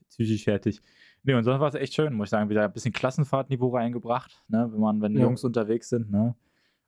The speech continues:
Speaker 1: Und
Speaker 2: Habt
Speaker 1: die
Speaker 2: ihr, habt ihr
Speaker 1: Rückfahrt
Speaker 2: wieder schön drei Uhr nachts gehört?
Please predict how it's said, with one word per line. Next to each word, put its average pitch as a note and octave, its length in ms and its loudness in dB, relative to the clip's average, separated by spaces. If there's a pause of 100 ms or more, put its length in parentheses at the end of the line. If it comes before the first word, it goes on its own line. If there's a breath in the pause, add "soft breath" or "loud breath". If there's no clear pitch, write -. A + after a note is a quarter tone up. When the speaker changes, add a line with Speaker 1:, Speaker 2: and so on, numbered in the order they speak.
(120)
Speaker 1:
Und G#2 540 2 (400)
Speaker 2:
Habt C#3 200 4
Speaker 1:
die A#2+ 80 6
Speaker 2:
ihr, C3 100 10
habt B2+ 140 4
ihr - 0 -
Speaker 1:
Rückfahrt C3 100 8
Speaker 2:
wieder C3 180 6
schön C#3 280 4
drei C#3 200 6
Uhr C3+ 80 8
nachts C3+ 400 2
gehört? C3 400 2